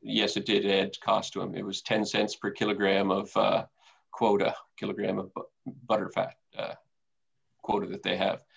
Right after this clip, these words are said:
Uh, so instead of making about five dollars profit on a kilogram, he was gonna make four dollars and ninety cents kind of, kind of thing. And my, my reaction initially, uh, that gets worse the larger the farm is.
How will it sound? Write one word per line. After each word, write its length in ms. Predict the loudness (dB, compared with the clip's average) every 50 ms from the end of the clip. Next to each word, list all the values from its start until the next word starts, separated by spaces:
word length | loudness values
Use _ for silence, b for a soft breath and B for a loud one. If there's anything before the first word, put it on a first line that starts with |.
| B B B B B B B B B -2
Uh, 120 | 0 0
so 220 | 0 2 2 2 2
instead 260 | 2 2 2 2 4
of 60 | 4
making 300 | 4 4 4 4 2 2
about 240 | 4 2 2 2 2
five 260 | 2 2 4 4 4
dollars 320 | 4 4 4 4 2 0
profit 400 | 0 2 4 4 4 2 0 0
on 140 | 2 2 2
a 40 | 0
kilogram, 600 | -2 -2 -2 -2 -2 -2 0 0 2 2 2 2
he 100 | 0 -2
was 140 | -2 -2 -2
gonna 160 | 0 2 2
make 200 | 2 0 0 -2
four 140 | -2 0 0
dollars 360 | 2 2 0 0 -2 -2 -4
and 80 | -2 -2
ninety 200 | -2 -2 -2 -2
cents 300 | -2 -4 -4 -4 -6 -6
kind 240 | -4 -2 -2 -2
of, 60 | -4 -8 -6
kind 220 | -4 -2 -2 -2
of 80 | -4 -4
thing. 220 | -2 -2 -2 -4 -6 _ _ _ _ _ _ _ _ _ _ _ _ _ -2
And 240 | 0 0 0 0 -2 -2
my, 220 | 0 2 2 2 2
my 140 | 2 2 4
reaction 560 | 4 4 4 4 4 2 2 2 2 2 2 0 -4 -4 _ 0
initially, 580 | 2 2 2 2 0 0 0 2 0 0 -2 -2 -2
uh, 120 | -2 -2 -2 -2 -2
that 160 | -2 0 0
gets 160 | 0 -2 0
worse 340 | 2 2 2 2 2 0 -4
the 100 | -4 -2
larger 360 | 2 4 4 4 2 2 -2
the 100 | -4 -4
farm 360 | -2 0 2 2 2 2 0
is. 320 | 0 -2 -4 -6 -10 -12